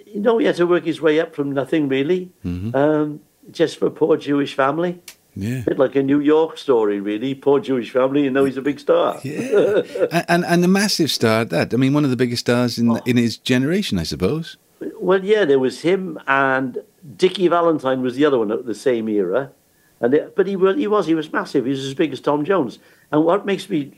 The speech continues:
Speaker 1: I don't understand, is they don't pay his records anymore. And he was a good singer. He had some
Speaker 2: Mm.
Speaker 1: great records.
Speaker 2: Mm.
Speaker 1: Tower of Strength, M-, Garden of Eden, both number ones.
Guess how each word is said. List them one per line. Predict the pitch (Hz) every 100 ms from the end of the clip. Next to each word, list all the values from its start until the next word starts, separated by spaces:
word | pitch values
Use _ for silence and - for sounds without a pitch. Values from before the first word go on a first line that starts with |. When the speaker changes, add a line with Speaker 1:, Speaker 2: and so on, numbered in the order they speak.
| -
Speaker 1:
I | 135
don't | 135 151
understand, | 131 110 - 139 113 107
is | 127 - _ _ _ _
they | 147
don't | 147 180 180
pay | 185
his | 190
records | 185 170 143
anymore. | 156 170 170 139
And | 131
he | 143
was | 135
a | 143
good | 143 196 196
singer. | - 208 208 - - -
He |
had | 147
some | 160
Speaker 2:
Mm. | 151
Speaker 1:
great | 185 196
records. | - 170 147 92 - -
Speaker 2:
Mm. | 98 101
Speaker 1:
Tower | 92 170 156 160
of | -
Strength, | - 165 131 95 - _ _ _ -
M-, | 135 143
Garden | 165 165 160 165
of | 147
Eden, | 156 127 98 95
both | 165 151
number | 165 156 156
ones. | 165 147 190 175